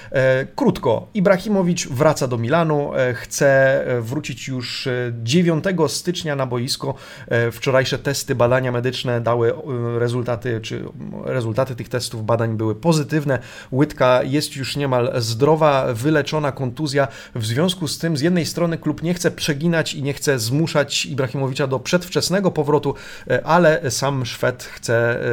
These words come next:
e, s-, jemu spieszno. On chciałby wrócić jak naj-, e, szybciej, no i jest możliwe, że już, e, w meczu z Torino, mm, będzie, zobaczymy go w,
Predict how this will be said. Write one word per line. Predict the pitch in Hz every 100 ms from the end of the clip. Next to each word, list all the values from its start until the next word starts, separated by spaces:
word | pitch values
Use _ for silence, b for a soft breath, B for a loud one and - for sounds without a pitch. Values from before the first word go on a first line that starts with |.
| 117
e, |
s-, | 113 - -
jemu | 143 156
spieszno. | 147 - 175 - 120 101 120 -
On | 127 120
chciałby | - 127 117
wrócić | 113 123 113
jak | 123 120
naj-, | 120 117 B B B -
e, | 120 117 117 110
szybciej, | - 185 - 135
no | 127
i | 131 123
jest | 123
możliwe, | 120 104 120 127
że | 113 117
już, | 117 113 - 131
e, | 113 107
w | 104
meczu | 127 160
z | -
Torino, | - 127 131 135 131 B B -
mm, | 127 123 120 120 - - - - _ _ - 135
będzie, | 110 131 131 117 117
zobaczymy | 117 - 135
go | 117 117
w, | 107 -